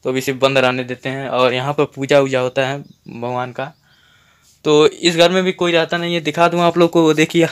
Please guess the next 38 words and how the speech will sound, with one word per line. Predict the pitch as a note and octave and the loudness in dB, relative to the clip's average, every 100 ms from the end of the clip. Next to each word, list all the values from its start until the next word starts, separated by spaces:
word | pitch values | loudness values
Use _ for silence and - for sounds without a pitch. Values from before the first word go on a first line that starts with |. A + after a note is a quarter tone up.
| - D#3 | -4 -4
यहाँ | D3 D3+ | 0 2
पर | D3+ | 2
रहने | C#3+ C#3+ D3 | 2 0 2
लायक | D3 C#3 | 0 2
है | D3 | 0
नहीं, | D3+ C#3+ | 0 -2
क्योंकि | D3 C#3+ C#3+ | -6 -4 -4
उधर | C#3 | -2
का | C#3 C#3 | -2 -4
जो | C3 | -4
खपड़ा | B2 - B2+ D3 C3+ | -8 -12 -4 -2 -2
है | C3+ - - - - _ D3 | -4 -10 -20 -20 -20 _ 2
वो, | D3+ | 6
इधर | D#3 E3 E3+ | 6 6 4
भी | E3+ | 0
घर | D3 E3+ | -2 -2
भी | E3 | -2
जर्जरा | D3 C#3+ D#3 | -2 -4 -4
हो | D3 C#3 | -4 -6
चुका | C#3+ C#3 | -6 -4
है | |
काफ़ी। | C3+ C3+ C#3+ E3 _ - - - - _ _ C#3+ | -2 -4 -6 -10 _ -20 -20 -20 -20 _ _ -2
तो | C#3 C#3 - - _ _ _ _ - - | 0 0 -4 -20 _ _ _ _ -20 -4
एक | C#3+ - | -4 -2
चीज़ | D3 C#3 | 0 2
और | C#3+ | 0
आप | D3 C#3 | -2 -2
लोग | C3+ | -2
को | C3 | -2
दिखा | B2+ B2 | -2 -4
दूँ, | A#2+ C#3+ _ _ _ _ _ | -4 -10 _ _ _ _ _
इस | - D3+ - | -4 0 4
साइड | C#3+ C#3 | 4 4
देख | C#3 | -2
रहे | C#3 | -4
होंगे | C3 C3 B2+ | -6 -8 -10
आप | B2 | -10
लोग। | C3 | -12